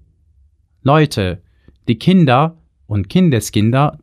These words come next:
der Propheten sind aus deren Nachkommenschaft. Meine Kinder und Kindeskinder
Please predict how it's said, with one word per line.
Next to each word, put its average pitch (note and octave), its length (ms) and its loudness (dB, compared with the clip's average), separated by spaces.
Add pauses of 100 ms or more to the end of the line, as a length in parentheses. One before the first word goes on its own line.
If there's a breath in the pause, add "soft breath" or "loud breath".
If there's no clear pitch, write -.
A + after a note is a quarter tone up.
der B2 160 2
Propheten C#3 880 0
sind C#3 320 0
aus B2 300 -2
deren D#3 420 2
Nachkommenschaft. G2+ 1000 -4 (720)
Meine C#3 500 2
Kinder C3 600 0 (120)
und G#2 240 -2
Kindeskinder B2 920 0